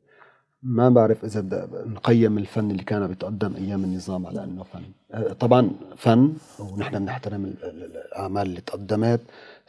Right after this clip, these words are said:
تاريخ، آه، آه، الدراما السورية تاريخ كتير، آه، كبير. بس ولكن، آه، ب-، بنقدر نقول إنه، آه، كان، آه، الدراما والكوميديا بالتحديد كانت توظيف لأجندات تخدم نظام الأسد.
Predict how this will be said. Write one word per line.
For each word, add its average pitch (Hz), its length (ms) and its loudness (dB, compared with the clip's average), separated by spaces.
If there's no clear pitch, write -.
تاريخ، 107 600 4
آه، 107 40 -2
آه، 107 840 -6
الدراما 107 320 4
السورية 107 480 2
تاريخ 101 400 -2
كتير، 107 360 -2
آه، 95 240 -4
كبير. 120 480 2
بس 123 220 2
ولكن، 160 480 8
آه، 135 140 0
ب-، 123 220 -2
بنقدر 147 360 8
نقول 151 200 6
إنه، 135 360 8
آه، 127 320 4
كان، 135 380 6
آه، 120 320 0
الدراما 131 720 4
والكوميديا 131 840 6
بالتحديد 131 560 2
كانت 120 360 2
توظيف 123 560 0
لأجندات 110 680 2
تخدم 104 500 -6
نظام 95 320 -6
الأسد. - 480 -12